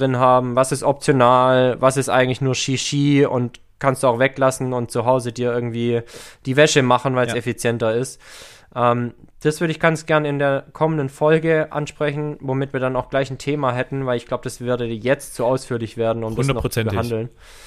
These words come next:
Speaker 1: Weil das eigentlich auch ein Thema für sich ist. Also, wie trainieren wir? Wie
Speaker 2: Ja.
Speaker 1: trainierst du? Wie haben wir unseren Aufbau? Wie,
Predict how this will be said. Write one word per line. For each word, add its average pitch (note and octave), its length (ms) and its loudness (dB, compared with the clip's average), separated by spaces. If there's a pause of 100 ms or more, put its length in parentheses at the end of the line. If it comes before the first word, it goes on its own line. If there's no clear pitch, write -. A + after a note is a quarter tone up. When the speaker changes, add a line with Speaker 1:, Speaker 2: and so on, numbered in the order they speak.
(1700)
Speaker 1:
Weil A#2+ 240 2
das B2 140 -4
eigentlich B2 500 -2
auch A#2+ 160 0
ein A#2 100 -8
Thema C3 340 0
für A2+ 140 -6
sich B2+ 240 -4
ist. A2+ 180 -6
Also, G#2+ 520 -4 (500)
wie D3+ 220 -6
trainieren D3+ 420 2
wir? G3+ 420 6
Wie C#3+ 160 -4
Speaker 2:
Ja. A2 120 -4
Speaker 1:
trainierst D3+ 380 0
du? F#3 520 0
Wie C#3+ 240 -4
haben D3 140 0
wir C#3+ 80 0
unseren C#3 400 -2
Aufbau? D3 800 0
Wie, C3+ 680 -4